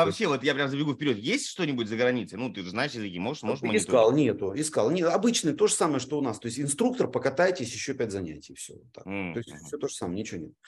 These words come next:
Speaker 1: Вот. Я ещё думал переводить, но это просто огромный труд. Поэтому сп-, посмотри, в этой теме я победил. Я думаю, что у меня вот эти два были фактора. Страх конкуренции и одновременно приятное ощущение суперпобедителя. То есть как,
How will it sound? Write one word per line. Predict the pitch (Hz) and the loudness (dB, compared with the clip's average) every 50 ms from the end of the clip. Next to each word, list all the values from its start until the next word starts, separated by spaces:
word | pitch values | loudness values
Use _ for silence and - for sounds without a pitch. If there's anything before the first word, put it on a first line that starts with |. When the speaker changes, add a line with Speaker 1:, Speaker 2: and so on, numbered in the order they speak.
| - - - - - - | -20 -20 -18 -18 -18 -6
Speaker 1:
Вот. | - 101 104 - - | 0 0 0 2 4
Я | 123 147 | 4 6
ещё | 156 151 165 175 | 6 4 2 2
думал | 165 214 196 160 135 - | 2 4 4 4 4 4
переводить, | - 143 143 147 156 156 185 180 - | 2 2 4 4 4 2 2 -2 -2
но | 135 | -4
это | 127 127 135 | -4 -2 -4
просто | 127 - 147 135 - 143 | -2 -2 -4 0 0 0
огромный | 135 131 147 147 123 120 113 | 2 4 4 4 6 4 0
труд. | 117 151 165 160 | -2 -4 -6 -4
Поэтому | - 120 117 120 113 | -4 -4 -2 -4 -6
сп-, | 113 - 147 156 | -4 -6 -4 -4
посмотри, | 156 160 156 175 180 139 - - - - - - - | -2 -2 0 0 0 0 0 -4 -10 -16 -20 -6 -4
в | 117 117 | 6 8
этой | 190 214 196 147 131 120 | 8 8 8 4 2 2
теме | 127 139 165 151 131 | 2 2 2 2 4
я | 113 113 120 | 4 2 0
победил. | 120 131 120 131 123 123 165 233 254 | 0 -2 -6 -6 -6 -6 -4 -4 0
Я | 208 156 131 | 0 0 0
думаю, | 120 151 147 135 | 0 -2 -2 -2
что | 127 - 131 | -2 -2 -2
у | 120 | -2
меня | 123 127 127 | 0 0 0
вот | 120 - | -2 -2
эти | 113 - | -6 -10
два | 110 98 110 117 110 | -4 0 0 0 2
были | 107 101 95 101 | 0 -2 -2 -4
фактора. | 98 - 104 92 - 90 95 | -4 -6 -6 -6 -6 -8 -10
Страх | - - - - 131 113 - - | -6 0 2 4 4 4 2 -2
конкуренции | - 98 95 - 147 202 - 247 233 - 123 | -6 -6 -4 -6 -4 -2 -2 -2 -2 -4 -4
и | 117 120 | 0 0
одновременно | 123 123 120 123 113 117 123 139 165 196 196 185 151 127 110 | 2 2 2 2 0 0 0 -2 -2 -2 -2 0 0 0 -2
приятное | - - - 113 95 135 143 151 - - 113 | -4 -6 -8 0 2 4 2 2 0 -4 -6
ощущение | 107 - - 139 131 110 | -6 -6 -4 -2 -2 -2
суперпобедителя. | 127 - - 135 120 110 - - 98 101 95 92 87 - - - - - | -2 -2 -4 -4 -6 -6 -6 -6 -8 -8 -6 -6 -8 -8 -10 -14 -16 -10
То | - | -8
есть | 113 110 | -8 -6
как, | - 135 | -6 -8